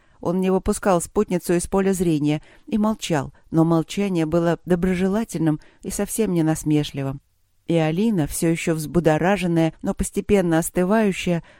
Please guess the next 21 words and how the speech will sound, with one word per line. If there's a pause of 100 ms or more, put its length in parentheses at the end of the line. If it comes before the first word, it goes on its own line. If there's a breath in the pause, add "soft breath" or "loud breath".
(120)
была
за
это
благодарна. (180 soft breath)
Смущение (100)
от
того,
что
он
всё
слышал
и
наблюдал, (220 loud breath)
мешалось
с
досадой, (300 soft breath)
ведь
не
будь
Четтери
рядом,